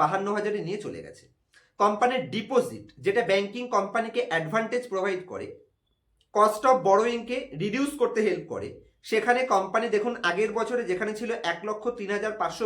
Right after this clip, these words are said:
বত্রিশ কোটি, সেটা এক লক্ষ বারো হাজার নশো বারো কোটিতে নিয়ে গেছে। এবং কোম্পানির রিটেল ডিপোজিট এখানেও গ্রোথ রয়েছে, নিরানব্বই থেকে এটা একশো নয়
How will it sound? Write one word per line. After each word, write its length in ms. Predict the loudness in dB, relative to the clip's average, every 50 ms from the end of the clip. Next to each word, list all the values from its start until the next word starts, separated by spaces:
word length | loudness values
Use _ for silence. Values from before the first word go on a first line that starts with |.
| 0 0
বত্রিশ 460 | 0 0 -2 -6 -6 -6 -6 -6 -6 -8
কোটি, 220 | -10 -10 -10 -12 -16 -16 -18 -20 _ _ _ _ -8
সেটা 160 | -4 2 2 2 4 2 0
এক 60 | -2 0 -2
লক্ষ 180 | -2 -2 -2 -4 -6 -6 -4 0 2
বারো 180 | 2 4 4 2 0
হাজার 180 | 0 0 0 -2 -2 -4
নশো 200 | -4 -6 -6 -6 -4 -4
বারো 140 | -4 -4 -6 -6
কোটিতে 240 | -8 -10 -10 -12 -12 -14
নিয়ে 160 | -14 -16 -18
গেছে। 200 | -20 -20 -20 -20 _ _ _ _ _ _ _ _ _ -6
এবং 200 | 2 4 4 4 6 6 4
কোম্পানির 420 | 4 4 6 6 4 4 4 4 2 0
রিটেল 260 | 0 2 4 4 4 4 2
ডিপোজিট 420 | -4 -2 -2 -2 0 -2 -4 -8 -8 -6 -4 -2
এখানেও 300 | 0 0 0 2 2 2 2 4
গ্রোথ 180 | 2 2 2 0
রয়েছে, 320 | -2 -2 -2 -2 -4 -6 -10 -10 -8 -4 0
নিরানব্বই 480 | 0 2 2 0 -2 -4 -6 -6 -6 -6 -6
থেকে 180 | -6 -6 -6 -8 -10 -12 -16 _ _ _ -8
এটা 120 | -4 -2 -2 0 0 -2
একশো 220 | -2 -2 -2 -2 -2 0 0 0
নয় 180 | 2 2 2